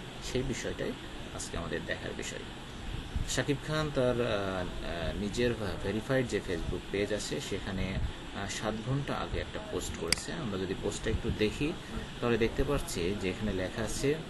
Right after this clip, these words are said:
"আমার প্রাণের বাংলাদেশ এভাবে রক্তাক্ত হতে পারে না, কারো মা বাবার বুক এভাবে খালি হতে পারে না। আপনারা যারা অভিভাবক পর্যায়ে আছেন, তাদের কাছে অনুরোধ রইল, এখনই আন্দোলনরত শিক্ষার্থীদের সাথে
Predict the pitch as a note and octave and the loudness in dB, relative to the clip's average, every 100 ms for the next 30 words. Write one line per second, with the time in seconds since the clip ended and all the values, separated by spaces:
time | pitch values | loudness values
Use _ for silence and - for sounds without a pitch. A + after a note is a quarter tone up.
0 | - - - - G2 B2+ B2 - A#2 B2+ | -8 -8 -2 0 4 4 4 4 6 6
1 | D3 A#2+ F#2+ F2 D#2 F2+ B2 - - A2 | 4 2 2 2 4 4 4 2 2 2
2 | B2 B2+ A2+ G2+ - B2+ - G2+ F#2+ E2+ | 4 4 6 6 4 0 0 0 0 0
3 | - - - - - - - - - - | 0 0 0 -2 -4 -4 -4 -6 -6 -4
4 | - G#2 G2+ G#2+ G#2 G2 F#2 F2+ F#2 E2 | 0 2 4 4 4 4 4 4 2 2
5 | G2+ - F2+ - G2+ G2 - G#2+ A2 G2 | 0 0 0 0 -2 -2 -2 0 0 0
6 | E2+ E2 E2+ - - - - - - - | -4 -4 -4 -4 -6 -6 -8 -8 -8 -8
7 | - - G#2+ B2+ B2 A#2 B2 A2 G#2 C3+ | -6 0 2 4 4 6 6 6 6 6
8 | C#3 C#3 - G2 - F#2+ F2+ F#2+ - B2 | 6 4 2 2 4 4 2 0 -2 0
9 | D3 F#2+ G#2+ G#2 A2+ - A2 G#2 F2 F2+ | -2 0 0 2 2 0 -2 0 0 0
10 | F2+ A#2+ - F2+ E2 G2 D3 - - - | 2 4 6 4 4 2 2 2 2 -2
11 | - - A2 - D3 D3+ D#3 E3 G#2 G#2 | -6 -2 0 2 2 2 2 2 2 2
12 | G#2 G#2 G#2+ G2+ G2+ - - - - - | 2 2 2 2 0 0 -2 0 -2 0
13 | F2+ - F2+ | 0 0 0